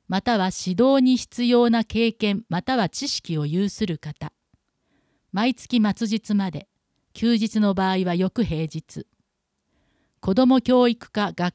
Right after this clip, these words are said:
校教育係。電話四五八六七二。七、医療的ケア児支援員。看護師資格を有する方。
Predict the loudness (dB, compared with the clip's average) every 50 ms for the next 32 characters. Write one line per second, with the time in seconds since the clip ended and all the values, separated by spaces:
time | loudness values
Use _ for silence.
0 | _ -2 0 0 0 0 0 0 2 2 2 0 0 0 0 0 0 -2 -4 -8
1 | -10 -10 -12 -16 _ _ _ _ _ _ _ _ _ _ _ _ _ _ _ _
2 | _ _ -6 -2 0 0 0 0 0 -2 -4 -6 -10 _ _ _ _ _ _ _
3 | -2 0 2 4 4 4 4 4 2 2 2 0 -2 -4 -8 -10 -8 -8 -6 -2
4 | 0 0 0 0 -2 -4 -4 -4 -4 -4 -2 -2 -4 -4 -6 -8 -10 -16 _ _
5 | _ _ _ _ _ _ _ _ _ _ _ _ _ _ _ _ _ _ _ _
6 | _ _ -6 -4 -2 -2 -2 -2 -4 -6 -12 _ _ _ _ _ _ _ _ _
7 | _ _ _ _ _ _ _ _ _ -6 -4 0 2 2 4 4 4 2 0 -2
8 | -4 -4 -4 -4 -2 -2 0 0 0 0 -2 -4 -6 -10 -10 -10 -10 -4 -2 0
9 | 2 2 2 2 0 0 -2 -4 -6 -8 -12 -16 _ _ _ _ _ _ _ _
10 | _ _ _ _ _ _ _ _ _ _ -4 0 2 2 4 4 4 2 2 0
11 | -2 -4 -4 -4 -4 -4 -2 -2 0 0 0 2 2 0 0 0 0 -2 -4 -4
12 | -4 -6 -8 -12 -12 -12 -12 -14 -14